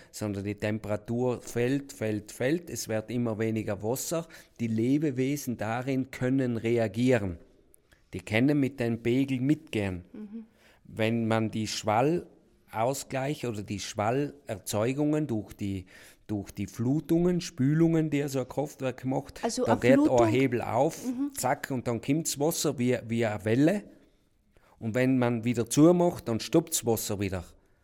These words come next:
Speaker 1: Und das geht den Tieren natürlich zu schnell, die können jetzt nicht mehr flüchten.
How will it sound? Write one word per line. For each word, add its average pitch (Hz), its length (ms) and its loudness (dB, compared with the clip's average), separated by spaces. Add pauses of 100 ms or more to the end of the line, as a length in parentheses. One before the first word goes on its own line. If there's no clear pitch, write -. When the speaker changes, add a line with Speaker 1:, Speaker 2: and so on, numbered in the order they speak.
(320)
Speaker 1:
Und 117 240 -6
das 135 200 0
geht 131 240 -2
den 131 200 0
Tieren 151 320 4
natürlich 131 520 -2
zu 113 100 -4
schnell, 143 320 2
die 117 140 0
können 147 400 2
jetzt 113 220 0
nicht 117 120 2
mehr 110 120 2
flüchten. 123 600 -2